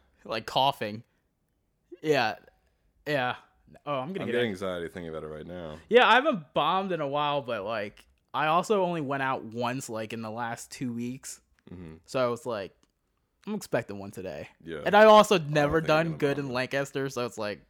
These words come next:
Speaker 1: <laughs> yeah, we'll see.
Speaker 2: I mean, you did good at, you did super good at fucking, where was that at?
Speaker 1: Sniz and Giggles,
Speaker 2: Sniz
Speaker 1: is
Speaker 2: and
Speaker 1: it?
Speaker 2: Giggles.
Speaker 1: Is that actually, yeah, that might be the actual name of the restaurant now
Speaker 2: That
Speaker 1: that I
Speaker 2: is
Speaker 1: think
Speaker 2: the
Speaker 1: of
Speaker 2: name.
Speaker 1: it.
Speaker 2: Yeah.
Speaker 1: Yeah. That's
Speaker 2: That bar.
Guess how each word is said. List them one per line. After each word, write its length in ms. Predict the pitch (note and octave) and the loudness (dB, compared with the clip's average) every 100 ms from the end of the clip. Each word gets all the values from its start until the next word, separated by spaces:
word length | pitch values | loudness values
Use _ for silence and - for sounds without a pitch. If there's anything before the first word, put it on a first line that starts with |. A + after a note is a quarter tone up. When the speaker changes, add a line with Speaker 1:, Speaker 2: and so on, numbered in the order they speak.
| _ | _
Speaker 1:
<laughs> 220 | _ - - | _ -4 4
yeah, 240 | D#3 B2 | 6 6
we'll 140 | B2+ | 0
see. 300 | C#3+ C3 A2+ - _ _ _ - - - | -2 -2 -4 -6 _ _ _ -20 -20 -12
Speaker 2:
I 80 | F#2+ | -10
mean, 120 | A2 | -6
you 80 | B2 | -6
did 260 | B2+ C3 F#2+ | -6 -8 -6
good 260 | F2 G#2 | -6 -4
at, 240 | F#2+ F2 - - - | -4 -6 -8 -16 -18
you 160 | F2+ G2 _ | -16 -16 _
did 200 | - G2 F2+ - | -16 -16 -16 -20
super 320 | - G#2 G2+ | -18 -14 -14
good 200 | E2 D#2+ | -10 -8
at 160 | D#2+ D#2 | -8 -10
fucking, 520 | E2+ D#2+ E2 D#2+ D#2+ _ _ _ _ _ _ _ _ _ _ _ - | -16 -16 -16 -16 -18 _ _ _ _ _ _ _ _ _ _ _ -20
where 140 | E2+ | -20
was 120 | F#2 | -20
that 320 | G2+ G2+ G#2 | -20 -20 -20
at? 60 | G2+ _ _ | -20 _ _
Speaker 1:
Sniz 340 | - - C3 C#3+ | -20 -14 -12 -12
and 80 | A#2+ | -12
Giggles, 420 | A#2+ B2 C3+ C#3 | -12 -12 -14 -12
Speaker 2:
Sniz 100 | F2+ | -14
Speaker 1:
is 120 | - | -8
Speaker 2:
and 80 | D3 | -8
Speaker 1:
it? 20 | |
Speaker 2:
Giggles. 360 | F2 F2+ G2 G2 _ - | -8 -10 -14 -16 _ -8
Speaker 1:
Is 80 | E3 | 2
that 200 | G#3 C4+ | 2 2
actually, 300 | - F#3+ G#3+ | -4 -6 -4
yeah, 100 | G3 | -4
that 240 | C3 C#3+ D#3+ | -4 -8 -8
might 180 | C#3+ B2+ | -12 -10
be 140 | D3 | -12
the 220 | C3 A2 | -10 -12
actual 340 | A2+ A2 - B2 | -12 -14 -12 -12
name 160 | A2+ | -12
of 60 | G#2 | -12
the 80 | G#2 | -10
restaurant 440 | G#2+ - F#2 F#2+ | -10 -12 -14 -12
now 60 | F2 | -6
Speaker 2:
That 40 | F#2 | -6
Speaker 1:
that 60 | F2 | -6
I 40 | |
Speaker 2:
is 60 | E2+ | -8
Speaker 1:
think 120 | E2+ | -8
Speaker 2:
the 60 | |
Speaker 1:
of 60 | F#2+ | -8
Speaker 2:
name. 140 | A2+ | -8
Speaker 1:
it. 120 | G2 _ _ | -10 _ _
Speaker 2:
Yeah. 140 | D3 C#3+ | -6 -4
Speaker 1:
Yeah. 240 | B2 A2+ - _ _ _ - | -4 -8 -12 _ _ _ -14
That's 420 | A#2+ - - - _ _ _ _ _ _ - | -14 -14 -20 -20 _ _ _ _ _ _ -10
Speaker 2:
That 220 | E2 - | -10 -8
bar. 220 | D#2 | -12